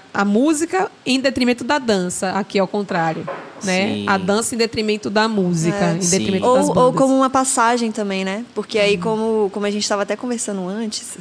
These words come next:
Speaker 3: <laughs> é, que as pessoas, elas vão pro forró, começam a dançar, se encantam, aí ouvindo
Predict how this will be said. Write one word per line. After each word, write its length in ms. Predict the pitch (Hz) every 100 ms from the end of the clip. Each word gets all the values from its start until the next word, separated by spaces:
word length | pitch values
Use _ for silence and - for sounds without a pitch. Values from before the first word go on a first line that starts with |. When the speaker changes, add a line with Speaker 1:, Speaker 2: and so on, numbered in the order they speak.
| 175
Speaker 3:
<laughs> 840 | 190 170 262 302 - - - -
é, 760 | - 196 190 190 185 180 175 175
que 80 | 208
as 80 | 208
pessoas, 360 | 226 208 208 208
elas 240 | 208 202
vão 160 | 214 240
pro 100 | 262
forró, 380 | 226 202 196
começam 380 | 202 202 208 262
a 40 | 233
dançar, 360 | 233 220 190
se 120 | 190 233
encantam, 640 | 254 214 202 202 214 226 - - - - -
aí 240 | 202 214
ouvindo 540 | 220 196 220 277 311